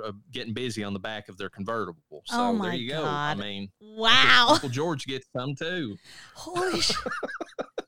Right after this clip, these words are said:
Speaker 1: Um, if you have a chance to watch this movie, it's, it's,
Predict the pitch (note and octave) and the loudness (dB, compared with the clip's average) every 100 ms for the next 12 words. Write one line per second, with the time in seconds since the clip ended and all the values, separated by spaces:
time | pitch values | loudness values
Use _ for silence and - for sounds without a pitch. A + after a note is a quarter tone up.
0 | - - - - - - - - - - | -14 -14 -12 -10 -12 -12 -14 -16 -18 -20
1 | - - _ _ _ _ - - - - | -18 -18 _ _ _ _ -14 -12 -12 -16
2 | _ _ _ _ - - - - - _ | _ _ _ _ -20 -18 -18 -20 -20 _
3 | _ _ D3+ C3 A#2+ A2 G#2 - _ _ | _ _ -8 -6 -4 -4 -6 -8 _ _
4 | - - F3 - D3+ - A3 C4 C4+ - | -6 -4 -4 -6 -8 -4 -4 -4 -4 -6
5 | E3+ D#3+ D#3 C#3+ C3+ - C3+ C#3 A#2+ A2 | -6 -6 -6 -6 -6 -4 -4 -2 -4 -4
6 | B2+ C3+ - C3+ B2 - | -8 -8 -10 -8 -8 -10